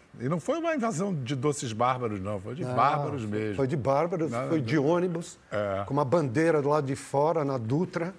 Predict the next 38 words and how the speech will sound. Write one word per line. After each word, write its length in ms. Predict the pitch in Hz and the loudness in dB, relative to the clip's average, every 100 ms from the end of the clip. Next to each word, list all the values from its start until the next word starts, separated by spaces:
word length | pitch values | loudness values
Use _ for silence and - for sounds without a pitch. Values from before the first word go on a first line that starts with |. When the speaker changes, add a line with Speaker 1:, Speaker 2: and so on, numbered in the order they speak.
| - _ - - | -18 _ -20 -6
Speaker 1:
Você 180 | 139 | -2
foi 180 | - 156 | 2 2
de 120 | 127 | 2
ônibus? 360 | 135 151 92 - - - | 2 0 -4 -12 -20 -18
Speaker 2:
Fui 200 | - 117 | -10 -8
de 100 | 127 | -6
ônibus 440 | 127 156 156 147 | -6 -6 -8 -10
com 100 | - | -10
mais 260 | 127 127 117 | -8 -8 -8
dois 280 | 131 127 123 | -6 -6 -6
amigos, 520 | 117 127 170 165 175 - - - - | -6 -2 -2 -4 -10 -16 -20 -20 -8
é, 380 | 127 127 120 117 | -2 0 0 -2
ficamos 300 | - - 143 | -4 -2 0
numa 180 | 127 139 | 0 -2
pensão 360 | - 131 - 135 | -2 -4 -2 -4
no 80 | 127 | -4
Flamengo, 760 | - 131 120 131 165 160 202 - - - _ - | -2 -2 0 0 0 -2 -4 -8 -20 -20 _ -4
e 40 | |
eu 120 | 220 | -2
achei 180 | 208 240 | 0 -2
que 100 | 226 | 0
ia, 200 | 220 226 320 | 0 0 0
ia 160 | 208 | 0
ser 180 | - 208 | 0 -4
fácil 420 | - 185 208 - | 0 0 0 -4
pegar 680 | 147 139 117 147 135 120 110 98 - _ _ _ - _ - | -6 -4 0 0 0 -4 -8 -12 -20 _ _ _ -20 _ -6
um 180 | 123 117 | -4 -4
carro 380 | - 147 135 | 0 0 0
pra 220 | 120 127 127 | -2 -4 -4
ir 100 | 120 | -4
pro 160 | 123 | -6
Maracanã, 640 | 127 127 131 139 120 143 | -4 -4 -4 -6 -6 -4
ninguém 240 | 226 185 247 | -4 -4 -4
parava, 500 | 285 220 143 190 139 | -4 -4 -2 -2 -2
era 140 | 131 | -2
ônibus 420 | 131 165 202 160 | -2 -2 -2 -4
voando. 680 | 131 175 156 165 175 113 113 | -2 2 2 2 0 -4 -4
Lá, 480 | - - - - | -2 0 0 -4